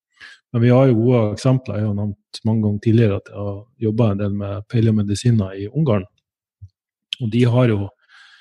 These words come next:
eh, dokumenterte pasienthistorier der de har kurert diabetes type en, som i utgangspunktet ikke skal være helbred, altså være mulig å kurere. Ja, de, det er dokumentert med data og verifisert. De har ku-, kurert, de har kurert, eh, enkelte krefttyper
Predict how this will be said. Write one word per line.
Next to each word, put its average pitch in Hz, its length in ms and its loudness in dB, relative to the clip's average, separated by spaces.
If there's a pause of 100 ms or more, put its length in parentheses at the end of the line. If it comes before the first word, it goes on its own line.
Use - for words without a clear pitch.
(240)
eh, 120 420 0
dokumenterte 139 1000 0 (240)
pasienthistorier 135 1120 0
der 104 140 -2
de 107 100 -4
har 101 100 -6
kurert 123 640 -2 (100)
diabetes 113 500 2
type - 280 0
en, 117 260 0
som 113 200 -8
i 104 100 -4
utgangspunktet 113 580 -6
ikke 113 220 -12
skal - 160 -8
være - 240 -6 (340)
helbred, 104 380 0 (380)
altså 104 200 -6
være 104 220 0
mulig 110 220 4
å 101 80 -6
kurere. 107 440 -4
Ja, 104 120 -6 (240)
de, 110 180 -4
det 117 160 -8
er 110 40 -2
dokumentert 113 580 0
med 107 120 0
data 107 340 -2
og 104 320 -12
verifisert. 101 560 -12 (680)
De 117 80 4
har 123 220 4
ku-, 143 320 0
kurert, 135 720 2
de 131 60 4
har 127 100 4
kurert, 123 580 0
eh, 110 580 -2
enkelte 127 300 0
krefttyper - 800 -2